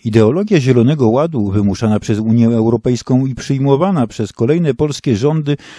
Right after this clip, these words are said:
podnosi ceny energii do niebotycznych poziomów, co wpływa na ceny wszystkiego i sprawia,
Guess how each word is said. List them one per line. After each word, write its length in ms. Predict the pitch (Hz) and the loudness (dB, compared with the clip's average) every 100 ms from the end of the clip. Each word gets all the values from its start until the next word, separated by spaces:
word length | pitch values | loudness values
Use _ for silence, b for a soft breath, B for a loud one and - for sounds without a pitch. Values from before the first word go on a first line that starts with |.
| B | B
podnosi 480 | 131 120 165 190 175 | -2 0 0 0 -2
ceny 340 | - 165 147 | 0 2 2
energii 480 | 127 123 139 135 123 | 2 2 2 2 -2
do 100 | 120 | 2
niebotycznych 680 | 120 110 110 127 - 123 104 | 2 2 0 -4 -4 -4 -4
poziomów, 760 | 117 95 95 85 78 - - _ B B B | -4 -4 -2 -4 -6 -12 -18 _ B B B
co 160 | - 117 | -2 -2
wpływa 380 | - 190 185 160 | 0 0 2 2
na 120 | 127 | 2
ceny 420 | - 131 123 123 | 0 2 2 0
wszystkiego 720 | - - 117 - 190 190 180 | -10 -6 -6 -2 -2 0 0
i 120 | - | -2
sprawia, 580 | - - 160 196 113 90 | -12 -6 -6 -4 -6 -8